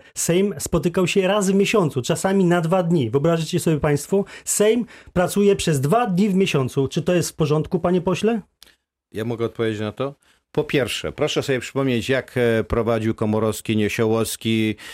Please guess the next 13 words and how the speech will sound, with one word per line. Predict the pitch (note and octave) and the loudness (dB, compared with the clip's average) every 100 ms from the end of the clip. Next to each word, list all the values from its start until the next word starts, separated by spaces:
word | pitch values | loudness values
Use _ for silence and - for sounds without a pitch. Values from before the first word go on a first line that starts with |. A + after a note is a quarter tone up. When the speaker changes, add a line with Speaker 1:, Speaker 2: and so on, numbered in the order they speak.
| - - | -10 -2
Speaker 2:
e, | G#2 G#2+ G#2+ G#2+ G#2 G2+ | 0 2 2 0 0 0
e, | G2+ | -2
czy, | - A2+ G#2+ - G2+ G2+ | 0 0 2 2 0 0
e, | |
Sikorski, | - G#2 A2+ G2+ - A2 G#2+ E2 | -2 -4 -4 -4 -4 -2 0 0
e, | G2+ | 2
jak | G2+ G2+ | 2 0
był | G#2 | -2
marszałkiem. | G#2+ F#2+ - F#2+ G2+ | -2 -2 -2 -2 0
No | G#2+ | -2
po | A2 | 0
prostu | A#2 - | 0 -2
to, | - A#2+ | -2 -2